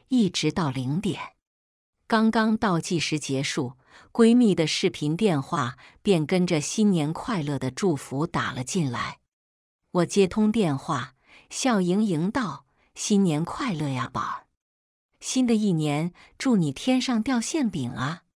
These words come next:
闺蜜大笑的声音从电话里传来，她兴奋道：“这个祝福我喜欢，不愧是你啊，于星星。”我意味深长地笑了下，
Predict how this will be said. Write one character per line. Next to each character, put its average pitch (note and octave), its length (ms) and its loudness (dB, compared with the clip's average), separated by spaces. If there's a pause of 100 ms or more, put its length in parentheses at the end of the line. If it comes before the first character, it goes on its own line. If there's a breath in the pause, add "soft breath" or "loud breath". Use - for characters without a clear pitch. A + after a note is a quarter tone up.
(640)
闺 D#4+ 240 4
蜜 D4+ 220 6
大 B3+ 260 -2
笑 A3 280 -2
的 E3 100 0
声 F3+ 260 0
音 G3+ 320 2 (240 soft breath)
从 E3 300 0
电 F3+ 260 2
话 E3+ 280 -4
里 C3 160 -6
传 B2 280 -4
来， C3 300 -4 (760)
她 F3+ 140 -2
兴 F#3+ 260 0
奋 F3+ 240 0
道 C#3 340 -4 (340 soft breath)
：“这 D4+ 120 0
个 G3 140 0
祝 G3+ 180 -4
福 E3 280 -2
我 F3 100 0
喜 D3 260 -4
欢， - 320 -8 (760)
不 F#3+ 100 4
愧 G3+ 220 4
是 F3 180 0
你 C#3 180 0
啊， C#3+ 120 -2
于 C#3 180 -4
星 F3 260 0
星。” B2+ 280 -4 (560 loud breath)
我 F3+ 120 2
意 A#3 200 2
味 G#3 120 2
深 F#3+ 280 -2
长 D#3 260 -4
地 G3 80 -2
笑 A#3+ 300 -4
了 C3+ 100 -2
下， - 360 -6